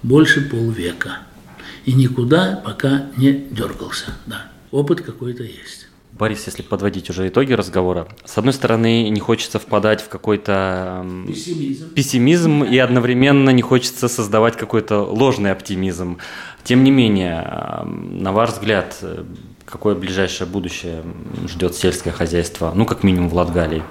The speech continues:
Speaker 2: исходя из вашего опыта?
Speaker 1: М, да. Сложный вопрос. Ну, есть, э, большое количество людей, которые занимаются с душой и, и, и,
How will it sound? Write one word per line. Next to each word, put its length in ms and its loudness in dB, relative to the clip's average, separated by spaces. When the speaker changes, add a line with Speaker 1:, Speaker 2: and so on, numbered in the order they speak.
Speaker 2:
исходя 280 0
из 100 2
вашего 300 0
опыта? 320 -4
Speaker 1:
М, 580 2
да. 540 -4
Сложный 400 -2
вопрос. 360 -2
Ну, 440 -2
есть, 600 2
э, 300 -10
большое 560 2
количество 480 0
людей, 300 2
которые 640 -2
занимаются 1120 0
с 80 -2
душой 640 0
и, 80 -2
и, 800 0
и, 100 -18